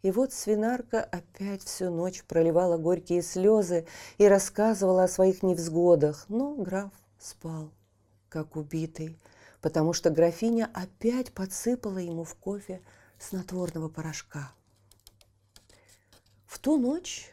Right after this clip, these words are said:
в соседней комнате спал один приятель графа, приехавший к нему в гости. Его разбудили плач и причитания свинарки,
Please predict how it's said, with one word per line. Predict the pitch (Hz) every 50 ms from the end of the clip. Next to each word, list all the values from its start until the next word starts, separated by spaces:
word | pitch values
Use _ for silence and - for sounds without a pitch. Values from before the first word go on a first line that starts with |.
| _
в | - -
соседней | - 160 156 156 - 220 247 226 214 202 196 190
комнате | 190 - 240 277 302 285 240 202 180 - - 151
спал | 151 - - - - 240 269 294 285
один | 233 220 202 190 240 269 262
приятель | 247 - 254 277 262 262 254 214 160 160 - 151 143
графа, | 139 147 147 165 202 220 220 - 175 165 165 - - - - - _
приехавший | - 180 185 180 147 165 190 190 - 165 - - - 156
к | 156 -
нему | 156 147 147 151
в | 143 - -
гости. | - 131 131 135 - - - - - - _ _ _ _ _ _ _ _ _ _ _ _ _ _ _ _ _
Его | 151 165 185 202 226
разбудили | 226 233 208 202 220 233 208 240 269 262 220 190
плач | 180 - - 180 196 214 220 220 208 - -
и |
причитания | 156 - 156 165 165 - 185 175 - 202 202 190 175 170
свинарки, | 165 - - 180 180 185 202 214 214 202 190 - - 139 135 139